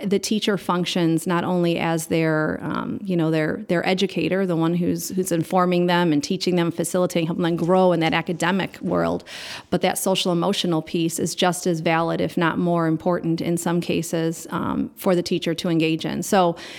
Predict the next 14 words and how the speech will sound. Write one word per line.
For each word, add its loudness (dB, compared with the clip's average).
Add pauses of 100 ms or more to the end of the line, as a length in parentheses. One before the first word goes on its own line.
(180)
when 4
it 2
comes 0
to -2
staff 0
wellness, -2
um, 0 (280)
you 2
know, 2
learning 2
techniques -2
like 0
breathing 0
or 0